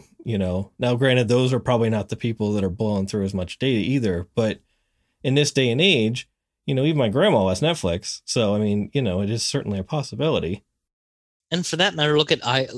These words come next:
Speaker 2: you know, like, we're talking I O T. You know, we have a, a Google Home Nest Hub in the kitchen, which is perfect when I'm doing dishes.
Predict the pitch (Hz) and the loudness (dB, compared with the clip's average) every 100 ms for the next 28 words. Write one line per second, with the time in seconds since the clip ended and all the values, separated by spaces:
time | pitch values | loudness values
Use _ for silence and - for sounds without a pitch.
0 | 117 - 135 117 120 131 120 160 151 - | -12 -4 -4 -2 -4 -4 -2 -2 -2 -2
1 | 123 120 113 - 160 73 76 _ _ _ | 0 0 0 0 -2 -6 -16 _ _ _
2 | _ _ _ _ _ _ _ - 123 123 | _ _ _ _ _ _ _ -8 -4 -2
3 | 156 143 135 123 123 110 104 110 107 101 | 0 0 0 0 -2 -2 -4 -4 -4 -6
4 | 98 _ _ _ _ - 120 - 147 127 | -10 _ _ _ _ -20 -18 0 2 2
5 | 123 117 127 120 120 120 117 - - 117 | 0 0 -2 -4 -4 -8 -10 -16 -12 -4
6 | 120 135 127 - - 120 110 101 98 117 | -2 2 2 2 -2 -2 -2 -2 -6 -12
7 | - 127 98 - 185 - - - _ _ | -6 -6 -2 -2 -2 -4 -10 -20 _ _
8 | - 135 117 - - 160 117 95 110 107 | -4 0 0 0 2 2 0 -6 -6 -4
9 | 117 107 104 101 - - - - | -2 -2 -2 -4 -4 -2 -2 -2